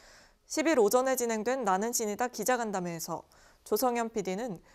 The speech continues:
가족들은 물론 친구들 중에도 피해자가 있다고 고백하며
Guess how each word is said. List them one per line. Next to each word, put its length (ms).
가족들은 640
물론 460
친구들 440
중에도 360
피해자가 500
있다고 400
고백하며 640